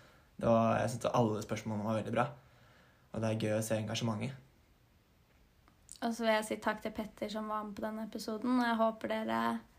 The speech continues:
Speaker 2: likte det.
Speaker 1: Ja, også tusen takk for at jeg fikk lov til å være med. Eh, jeg synes, eh, podcasten har blitt skikkelig bra, og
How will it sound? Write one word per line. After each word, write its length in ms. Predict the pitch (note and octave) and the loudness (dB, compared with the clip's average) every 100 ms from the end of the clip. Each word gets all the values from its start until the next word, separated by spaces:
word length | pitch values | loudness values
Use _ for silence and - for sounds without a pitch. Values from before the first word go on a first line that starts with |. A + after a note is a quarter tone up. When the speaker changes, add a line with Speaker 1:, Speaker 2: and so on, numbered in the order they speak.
| - _ - | -20 _ -4
Speaker 2:
likte 300 | B3 A#3+ - G3+ | -2 -2 -2 2
det. 140 | C4 E4+ - - - - - - - - - | 4 2 -6 -20 -20 -20 -20 -20 -20 -12 2
Speaker 1:
Ja, 160 | B2+ | 4
også 180 | C3+ C3+ C3 | 4 2 0
tusen 260 | B2+ C3+ | 0 4
takk 320 | B2+ B2+ - - | 4 4 -2 -4
for 140 | - A#2 | 0 4
at 80 | B2 | 6
jeg 140 | B2 | 4
fikk 100 | A#2+ | 4
lov 80 | - | 2
til 100 | A#2+ | 6
å 20 | |
være 160 | A#2+ G#2+ | 6 6
med. 220 | C3+ F3 - - - - - - | 4 2 -10 -20 -20 -20 -10 2
Eh, 480 | B2 A#2+ A#2 A#2 A2+ - - - - | 4 6 6 6 4 0 -12 -20 -4
jeg 140 | C3 B2 | -2 2
synes, 220 | B2 A#2 - | 2 2 4
eh, 160 | A#2+ A#2 A2+ | 6 6 4
podcasten 400 | A2+ A2+ A2 A2+ | 2 2 0 0
har 100 | A2 | 0
blitt 140 | - | 0
skikkelig 300 | - A#2 A#2+ | -2 2 6
bra, 100 | B2 C#3 - | 6 4 -8
og 20 | - | 0